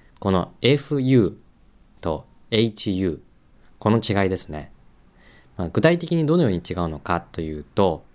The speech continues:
エフユーの時は、聞いた時に、この歯から空気が抜ける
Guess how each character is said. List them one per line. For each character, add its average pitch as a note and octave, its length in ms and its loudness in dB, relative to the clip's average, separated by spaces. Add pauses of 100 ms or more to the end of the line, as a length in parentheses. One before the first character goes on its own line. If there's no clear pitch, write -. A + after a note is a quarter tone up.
(680)
エ C3 120 6
フ E3 220 0
ユ E3 160 6
ー B2 100 6
の D#2+ 140 -4
時 - 300 -12
は、 D#2 300 -4 (500)
聞 A#2 140 2
い A#2 40 2
た A#2 120 4
時 A#2+ 280 -4
に、 D#2+ 260 -6 (440)
こ - 120 -2
の E2+ 100 0
歯 E3 260 -2
か G2 160 -4
ら D#2 220 -8 (520)
空 - 220 -2
気 F#2+ 240 -6
が D2+ 180 -6
抜 E2+ 240 -6
け C3 180 2
る C3 240 2